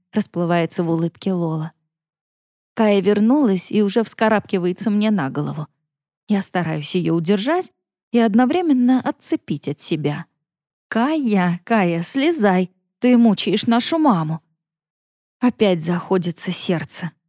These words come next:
Мне кажется, мы сегодня поставили очередную засечку на столбике «Мама», к которому прикреплена Лолина пуповина. Когда младшей Кае было около двух, тема «Мама моя» вышла на новый виток.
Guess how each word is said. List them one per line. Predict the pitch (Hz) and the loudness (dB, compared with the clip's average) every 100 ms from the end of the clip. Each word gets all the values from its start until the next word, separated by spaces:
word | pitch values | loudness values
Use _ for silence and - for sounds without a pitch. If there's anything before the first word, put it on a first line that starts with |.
| _ _ _ 202 | _ _ _ 0
Мне | 196 196 | 0 2
кажется, | 208 190 196 - 185 | 0 0 -2 -2 -2
мы | 180 214 | 0 0
сегодня | - 202 214 180 | 2 0 0 -2
поставили | 180 185 - 196 185 180 | -2 -4 -2 0 0 -2
очередную | 185 190 226 214 190 254 220 | -2 -2 0 2 4 4 4
засечку | 185 185 - 269 - - | 2 0 0 0 -2 -2
на | 185 180 | 0 0
столбике | - 220 202 190 185 208 | 0 0 0 0 -4 -2
«Мама», | 190 196 170 156 160 _ _ _ | 0 0 0 -2 -4 _ _ _
к | - | -4
которому | 226 226 214 196 190 | 0 2 4 4 2
прикреплена | 180 - - 208 202 208 240 262 | 0 0 0 -2 0 2 2 2
Лолина | 190 202 185 175 175 | 2 2 0 -2 -4
пуповина. | - 170 170 147 147 143 - _ _ _ _ _ _ _ _ _ _ | -4 -4 -4 -4 -6 -8 -14 _ _ _ _ _ _ _ _ _ _
Когда | - 277 311 311 | -2 2 4 6
младшей | 269 302 311 269 240 | 6 4 2 0 0
Кае | - 285 262 | 2 2 2
было | 190 226 220 | 2 2 2
около | - 220 233 240 | 0 -2 2 2
двух, | 208 233 359 359 _ _ _ - | 2 0 0 -2 _ _ _ -6
тема | - 285 247 233 220 - | 2 4 6 4 0 0
«Мама | 196 233 254 220 196 - | 4 4 6 4 2 2
моя» | 214 214 202 294 339 - _ - | 2 4 4 2 0 -6 _ -2
вышла | 226 294 - 247 208 | 2 2 2 0 2
на | 202 | 2
новый | 196 202 190 180 | 2 2 0 -2
виток. | 170 - 147 120 - | -4 -6 -8 -8 -16